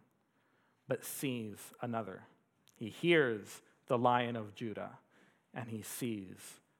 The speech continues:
the Lamb. And it won't be the last time in Revelation that our expectations will be overturned like that, so watch for that.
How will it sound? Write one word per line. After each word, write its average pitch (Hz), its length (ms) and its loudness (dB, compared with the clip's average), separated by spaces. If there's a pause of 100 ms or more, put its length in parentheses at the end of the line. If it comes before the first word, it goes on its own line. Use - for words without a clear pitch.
(200)
the 110 100 -6
Lamb. 101 420 -4 (1300)
And 131 80 -4
it 127 100 -4
won't 165 220 6
be 185 100 6
the 156 120 6
last 143 400 8
time 131 260 4
in 117 80 -2
Revelation 110 800 -2
that 110 300 -2 (520)
our 131 160 6
expectations 123 960 -2
will 117 120 -4
be 120 180 -2
overturned 107 720 -6 (160)
like 104 220 -4
that, - 240 -4 (160)
so 104 240 -4 (260)
watch 117 300 -2
for - 100 -10
that. 107 240 -10